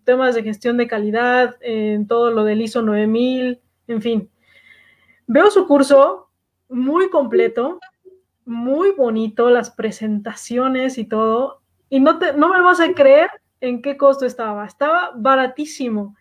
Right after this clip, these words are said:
Yo te lo juro que le estaba diciendo a mi amigo, o sea, casi lo estaba cacheteando y diciéndole, "Pero ¿cómo es posible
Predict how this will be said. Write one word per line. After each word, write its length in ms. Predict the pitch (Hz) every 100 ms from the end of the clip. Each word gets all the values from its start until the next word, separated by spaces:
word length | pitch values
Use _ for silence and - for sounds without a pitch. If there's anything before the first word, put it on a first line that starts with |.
| _ _ _ -
Yo 160 | 302 320
te 80 |
lo 160 | 339 320
juro 280 | 320 330 339
que 80 | 311
le 80 |
estaba 360 | 277 277 285 294
diciendo 360 | 277 269 262 277
a 20 |
mi 100 | 262
amigo, 460 | 233 240 240 240 -
o 160 | 302
sea, 560 | 311 339 359 349 339 339 _ -
casi 220 | 320 339
lo 80 | 302
estaba 280 | 294 302
cacheteando 680 | 294 269 262 233 269 262 262
y 120 | 247
diciéndole, 640 | 247 247 247 240 226 233 233 - -
"Pero 220 | 269 269
¿cómo 200 | 320 359
es 100 | 349
posible 600 | 269 254 262 262 240